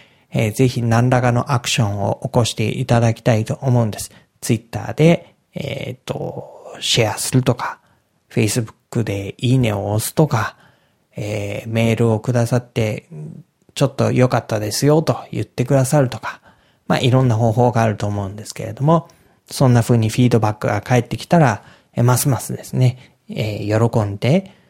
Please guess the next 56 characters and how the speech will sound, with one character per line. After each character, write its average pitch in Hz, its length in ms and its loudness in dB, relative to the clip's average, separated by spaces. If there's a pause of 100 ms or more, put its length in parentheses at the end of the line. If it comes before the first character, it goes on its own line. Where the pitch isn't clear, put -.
(140)
そ 151 160 0
し - 80 -2
て、 135 380 2 (160)
あ、 127 180 2
こ 190 220 4
う 254 60 8
い 262 60 6
う 285 60 4
の 262 120 2
が 107 120 2
い 101 60 0
い 110 120 2
の 95 120 -4
か 101 160 -8
っ - 60 -12 (120)
て - 80 0
い 123 60 4
う 120 40 0
こ 127 140 0
と 127 140 -4
で、 120 420 0 (160)
お 120 100 0
役 110 240 0
に 110 60 2
立 110 180 0
て 151 140 6
る 143 80 4
も 117 140 4
の 139 140 4
を 120 60 4
出 110 160 2
し - 100 -6
て 117 80 -6
い 104 60 -6
け - 160 -2
る 110 100 -4
こ 117 120 -2
と 113 100 0
が 104 100 -2
で 107 100 -10
き - 120 -4
る 120 60 2
ん - 20 0
じ 110 100 -4
ゃ 101 40 -6
な 104 120 -10
い 107 60 -12
か - 140 -6
な 170 240 4
と - 260 -6 (200)
考 104 320 -2
え 98 140 -4
て 139 300 2
い 120 60 -2
ま 110 160 -4
す。 - 260 -2